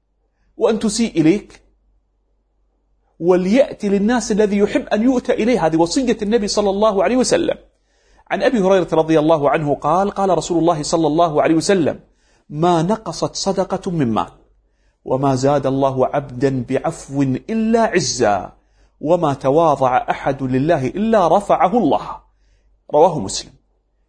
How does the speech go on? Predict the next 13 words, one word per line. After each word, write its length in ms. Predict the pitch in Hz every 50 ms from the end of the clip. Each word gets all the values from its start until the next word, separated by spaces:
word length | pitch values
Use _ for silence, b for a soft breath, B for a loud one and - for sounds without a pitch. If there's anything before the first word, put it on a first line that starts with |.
| _ -
"إذا 180 | 185 156 190
عفوت 420 | 160 151 180 - 269 302 294 - 220
عن 180 | 180 214 220
الناس 600 | 226 214 214 240 269 294 294 - - - - - _ _ _ _ _ _ _ _ _ _ _ _ _ _ _ _ _ _ _ _ _ _ _ _ _ _ _ _ _ _ _ _ _ _ _ _ _ _ _ _ _
أعزك 440 | 165 - 202 196 147 139 127 - -
الله." 280 | 92 87 87 87 - - - _ _ _ _ _ _ _ _ _ _ _ _ _ _ -
بل 120 | 156 151
ابن 140 | 156 143 156
القيم 340 | 156 160 - 240 247 208 160
في 140 | - 170 156
مدارج 360 | 147 143 175 185 180 160 147
السالكين 580 | 131 - - 135 127 120 - - - 156 127
ينبه 400 | 123 135 160 135 117 104 113 110